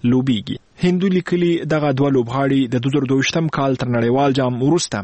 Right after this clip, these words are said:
د لومړي ځل لپاره د شل اوریزو لوبو په لیست کې یو ځای شوي. تمه ده د افغانستان او هندوستان درې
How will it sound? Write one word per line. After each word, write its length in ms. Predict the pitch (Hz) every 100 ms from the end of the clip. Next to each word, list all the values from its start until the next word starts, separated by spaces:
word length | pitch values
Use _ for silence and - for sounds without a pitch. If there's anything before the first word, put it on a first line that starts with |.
| - 135
د 100 | 147
لومړي 220 | 165 214 165
ځل 120 | 127
لپاره 340 | 120 123 135 151
د 200 | 139 131
شل 200 | 131 135
اوریزو 400 | 123 131 165 139
لوبو 220 | 120 123 120
په 180 | 117
لیست 180 | 117 -
کې 260 | - - 127
یو 60 | 113
ځای 200 | 110 110
شوي. 200 | 113 110 - - -
تمه 220 | 196 196
ده 140 | 190
د 180 | 180 175
افغانستان 340 | 151 151 180 170
او 60 |
هندوستان 480 | 143 135 127 147 143
درې 140 | 127